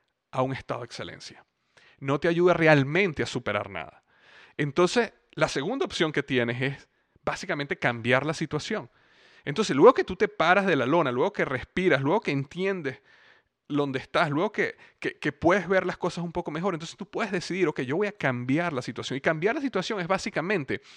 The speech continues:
moverte de un estado de desempoderamiento a un estado de empoderamiento. Cuando yo hablo con una persona como mentor, como coach, y esas personas están desesperadas por una situación en su vida,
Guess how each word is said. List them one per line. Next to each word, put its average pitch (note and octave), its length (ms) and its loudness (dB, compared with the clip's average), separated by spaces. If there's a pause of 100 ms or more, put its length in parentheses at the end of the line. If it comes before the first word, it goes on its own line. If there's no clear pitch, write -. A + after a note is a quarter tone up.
(420)
moverte D#3+ 520 6
de D3+ 80 4
un F#3 100 0
estado F3 460 2
de C#3+ 140 4
desempoderamiento F3+ 1200 4
a C#3+ 120 4
un D#3 100 0
estado D#3 340 2
de D#3 80 2
empoderamiento. G#2+ 760 -2 (400)
Cuando E3 260 0
yo D#3+ 200 -2
hablo F4 160 0
con F3 140 -2
una G3+ 140 0
persona F#3 440 0
como A#2 260 0
mentor, B2 640 2 (320)
como B2 300 -6
coach, D#3+ 420 2 (480)
y D3 120 0
esas C4+ 180 -4
personas F#3+ 400 -6
están D#3+ 240 -4
desesperadas E3+ 680 0
por C#3 140 -4
una D3 100 -4
situación C#3 320 -6
en E3 60 -4
su D3+ 160 -4
vida, D3 260 2